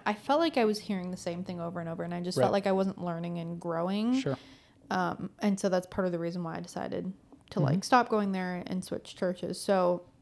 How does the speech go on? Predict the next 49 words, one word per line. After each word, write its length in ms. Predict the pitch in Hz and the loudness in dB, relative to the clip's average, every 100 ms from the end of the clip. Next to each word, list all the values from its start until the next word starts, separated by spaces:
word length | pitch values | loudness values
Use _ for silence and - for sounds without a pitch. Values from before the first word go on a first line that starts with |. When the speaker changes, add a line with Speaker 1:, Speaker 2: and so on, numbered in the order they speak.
| - | -4
Speaker 1:
I 60 | 196 | -2
would 160 | 208 | 0
just 180 | 185 185 | -2 -2
say, 160 | 185 175 | -2 -2
too, 260 | - 180 | -2 -2
like, 320 | 170 170 175 - - - - | -2 -4 -6 -14 -20 -14 -6
you 80 | |
know, 120 | 180 190 | -4 -6
sometimes 500 | - 202 226 226 220 | -6 -6 -4 -4 -6
the 60 | |
church 280 | - 226 220 | -4 -4 -2
will 140 | 202 196 | -2 0
work 200 | 208 - | -2 0
for 80 | |
you 140 | 220 233 | 2 2
for 140 | 226 | 0
a 40 | 214 | -2
couple 280 | 226 214 220 | -2 0 2
of 60 | |
years, 300 | 214 208 226 | 2 2 4
and 100 | 220 | 2
not 80 | 185 | 2
Speaker 2:
Mm-hmm. 80 | 151 | 0
Speaker 1:
that 120 | 180 | 0
there's 160 | 185 180 | -4 -2
anything 260 | 175 185 151 | -4 -4 -4
wrong 180 | 160 | -4
with 120 | 202 240 | 0 0
it, 100 | 208 | -2
but 100 | - | -6
you 60 | |
just 200 | 180 196 | -8 -8
kinda 200 | 190 175 | -6 -6
feel 160 | 175 180 | -4 -4
like 240 | 175 175 | -4 -4
you're 220 | 180 175 - - - - - - - - | -4 -4 -6 -16 -20 -20 -20 -20 -20 -8
led 260 | 190 185 185 | -2 0 0
to 60 | 185 | 2
go 140 | 196 | 2
somewhere 340 | 190 185 185 | 2 0 0
else 180 | 180 190 | -2 -4
that 100 | - | -4
might 200 | - - | -6 -6
push 260 | - - - | -4 -4 0
you 80 | 196 | 2
a 60 | |
little 180 | 196 196 | 4 2
bit 140 | 196 185 | 2 -2
more, 240 | 190 180 | -2 0